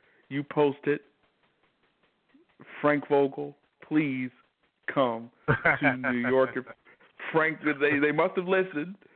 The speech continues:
Speaker 1: The Knicks must have listened because according to some sources,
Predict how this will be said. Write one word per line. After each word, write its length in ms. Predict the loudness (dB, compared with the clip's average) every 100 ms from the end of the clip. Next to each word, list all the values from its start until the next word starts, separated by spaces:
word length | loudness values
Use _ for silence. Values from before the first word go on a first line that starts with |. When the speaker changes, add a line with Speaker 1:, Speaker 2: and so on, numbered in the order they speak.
| _ -8
Speaker 1:
The 60 | 0
Knicks 220 | 0 0
must 200 | 0 2 0
have 120 | 2
listened 400 | 0 -2 -8 -4
because 320 | -4 0 0 0
according 480 | -2 0 0 -2 -6
to 100 | -10 -8
some 160 | -8 -2
sources, 460 | 2 2 2 0